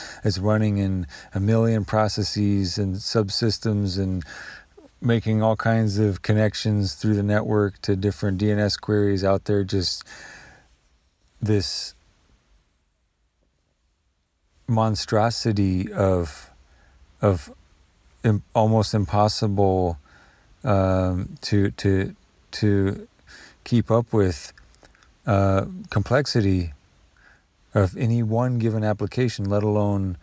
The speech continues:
a few of them or all of them that we all take for granted running, uh,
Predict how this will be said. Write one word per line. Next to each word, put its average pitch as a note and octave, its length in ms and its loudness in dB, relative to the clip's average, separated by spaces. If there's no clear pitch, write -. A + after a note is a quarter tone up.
a G#2+ 80 0
few B2 300 2
of G#2+ 140 0
them G2 360 2
or F#2 240 0
all A2+ 300 2
of G2+ 100 0
them G2 240 0
that F#2+ 120 0
we G2 200 0
all G2 440 2
take G#2+ 180 0
for - 140 -6
granted G2+ 500 0
running, F#2+ 520 0
uh, F#2+ 460 0